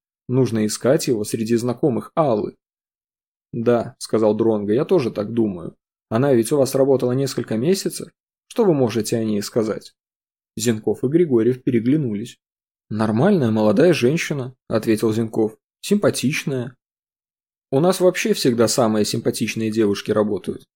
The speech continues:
добавил он, улыбаясь. «Может, она с кем-то не ладила, ссорилась?» допытывался Дронго.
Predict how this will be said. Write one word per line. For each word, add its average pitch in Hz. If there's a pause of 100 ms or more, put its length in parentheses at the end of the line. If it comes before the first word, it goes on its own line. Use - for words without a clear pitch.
добавил 107
он, 104
улыбаясь. 107 (800)
«Может, 113
она 120
с -
кем-то 120
не 113
ладила, 139
ссорилась?» 127 (300)
допытывался 117
Дронго. 110